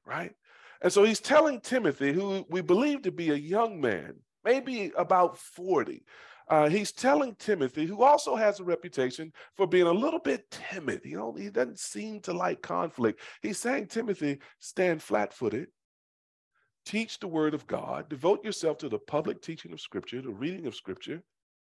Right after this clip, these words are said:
and command and teach these folks to live the way God has called us to live." Now, when we come to chapter five, Paul has really given us two things that we could hang the whole chapter on. If you want to understand chapter five,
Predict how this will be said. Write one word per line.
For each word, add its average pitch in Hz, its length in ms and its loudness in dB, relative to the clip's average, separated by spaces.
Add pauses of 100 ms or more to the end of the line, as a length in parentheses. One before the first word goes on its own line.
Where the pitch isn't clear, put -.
(360)
and 185 220 0
command 180 540 2
and 185 120 -4
teach 214 300 -10
these 107 220 -8
folks - 320 -8
to - 100 -6
live - 460 -2
the 220 80 -10
way 98 520 -4 (600)
God 123 240 2
has 131 100 -2
called 95 320 -12
us - 140 -14
to - 100 -16
live." - 320 -14 (1040)
Now, 151 220 6
when 156 120 2
we 165 80 2
come 320 220 -4
to 339 60 -2
chapter - 340 -2
five, 90 540 -2 (340)
Paul 320 320 2
has 160 240 -2
really 165 220 0
given 147 240 -4
us 120 160 -2
two - 260 -10
things 110 400 0
that 107 140 2
we 143 100 -4
could 110 160 -8
hang 139 280 -4
the 104 100 -6
whole 165 320 -4
chapter 110 500 0
on. 82 140 -12
If - 80 -16
you 139 60 -16
want 240 120 -8
to 302 60 -2
understand 185 420 -4
chapter 135 300 2
five, 87 380 0